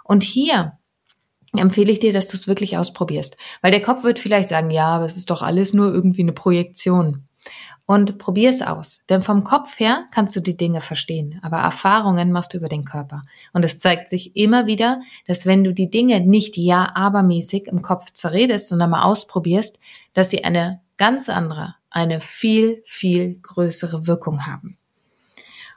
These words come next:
Und somit sind wir beide auch schon am Ende von der heutigen Podcast-Folge. Die drei Dinge, die du bedenken solltest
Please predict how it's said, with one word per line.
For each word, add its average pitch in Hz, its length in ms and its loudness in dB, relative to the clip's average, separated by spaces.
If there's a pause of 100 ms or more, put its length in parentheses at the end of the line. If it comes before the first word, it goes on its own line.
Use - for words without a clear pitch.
Und 202 240 2
somit 285 580 0 (260)
sind 185 420 2
wir 302 200 0
beide 208 480 2
auch 196 280 0
schon 202 380 0
am 180 280 2
Ende 226 540 4 (800)
von 214 200 2
der 185 160 4
heutigen 185 280 -2
Podcast-Folge. 165 920 -4 (380)
Die 175 100 -2
drei 180 240 4
Dinge, 220 320 0
die 233 120 -4
du 175 120 -4
bedenken 170 460 -4
solltest 185 640 -2